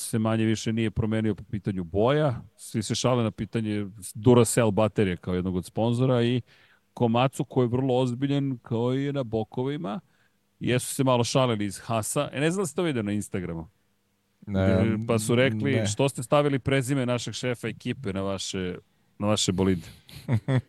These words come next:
Speaker 2: Da,
Speaker 1: Što
Speaker 2: da,
Speaker 1: je
Speaker 2: da,
Speaker 1: okej
Speaker 2: sjajno.
Speaker 1: šala.
Speaker 2: Da.
Speaker 1: Ali Komatsu je prilično velika kompanija. Tako da, <laughs> ajde, vidjet ćemo.
Speaker 2: Vidjet ćemo, ajde, maš, malo sam, oprezan sam malo više, ovaj, kada
Speaker 1: E,
Speaker 2: pričam
Speaker 1: ali
Speaker 2: o Haasu, ali dobro.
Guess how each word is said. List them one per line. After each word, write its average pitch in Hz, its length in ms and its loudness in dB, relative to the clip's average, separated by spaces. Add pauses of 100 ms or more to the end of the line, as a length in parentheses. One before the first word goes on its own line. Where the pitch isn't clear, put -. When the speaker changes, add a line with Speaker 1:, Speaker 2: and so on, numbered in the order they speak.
(680)
Speaker 2:
Da, 113 220 0
Speaker 1:
Što 95 100 2
Speaker 2:
da, 117 140 6
Speaker 1:
je 113 60 4
Speaker 2:
da, 107 80 4
Speaker 1:
okej 110 360 0
Speaker 2:
sjajno. 107 220 0
Speaker 1:
šala. 80 240 -6
Speaker 2:
Da. 190 100 -2 (480)
Speaker 1:
Ali 120 480 4
Komatsu 107 640 6
je 139 440 8
prilično 117 480 0
velika 120 280 0
kompanija. 104 500 -4 (1080)
Tako 123 420 0
da, 117 580 2 (240)
<laughs> - 340 -10
ajde, 160 340 2
vidjet 120 300 -2
ćemo. 107 420 -2
Speaker 2:
Vidjet 143 400 4
ćemo, 78 220 -2
ajde, 90 180 0
maš, 85 260 -6
malo 95 220 -2
sam, 82 360 -8 (220)
oprezan 95 460 -8
sam - 180 -10
malo 80 220 -4
više, 80 320 -6
ovaj, - 220 -14 (440)
kada 73 180 -8
Speaker 1:
E, - 100 -10
Speaker 2:
pričam 95 300 0
Speaker 1:
ali 113 200 6
Speaker 2:
o - 20 6
Haasu, 87 320 -2
ali 78 180 -2
dobro. 78 260 -8